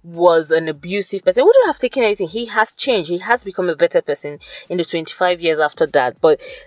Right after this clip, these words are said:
that doesn't mean that that didn't happen, and nobody would have hated him,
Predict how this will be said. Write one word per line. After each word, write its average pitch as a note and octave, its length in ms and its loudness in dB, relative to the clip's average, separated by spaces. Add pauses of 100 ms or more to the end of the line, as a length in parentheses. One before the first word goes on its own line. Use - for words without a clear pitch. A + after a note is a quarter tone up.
that A#3+ 160 6
doesn't A#3 300 6
mean G#3+ 120 6
that D3+ 240 2
that E3+ 280 2
didn't D#3+ 340 -6
happen, - 520 -6
and F3+ 160 -2
nobody B3 320 4
would G#3+ 140 0
have D#3 160 0
hated F#3 440 -2
him, D#3+ 220 -12